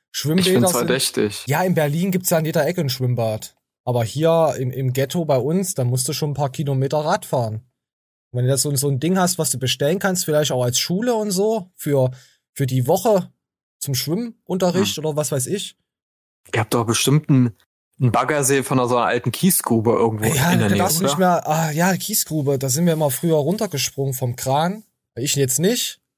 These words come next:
Speaker 2: aber ich hatte jemanden, der ist da, ich weiß nicht, der hat, wurden die Baggerschaufeln nach oben aus, was das war, die Kiesgrube.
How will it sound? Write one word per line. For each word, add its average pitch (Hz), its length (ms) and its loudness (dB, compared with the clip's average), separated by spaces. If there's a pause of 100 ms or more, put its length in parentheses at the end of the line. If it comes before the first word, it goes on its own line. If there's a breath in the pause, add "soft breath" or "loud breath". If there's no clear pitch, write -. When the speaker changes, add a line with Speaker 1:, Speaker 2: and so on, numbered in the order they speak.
(260)
Speaker 2:
aber 147 400 2
ich 131 80 -2
hatte 165 180 0
jemanden, 160 440 0
der 139 140 2
ist 139 160 0
da, 135 240 2
ich 127 220 -6
weiß 143 160 0
nicht, 131 100 -4
der 131 80 2
hat, 127 200 -2
wurden 135 160 -2
die 127 60 0
Baggerschaufeln 160 600 0
nach 123 80 0
oben 175 260 -6
aus, 160 340 -2
was 123 120 -2
das 110 140 -8
war, 117 180 0
die 117 100 -8
Kiesgrube. 185 560 -4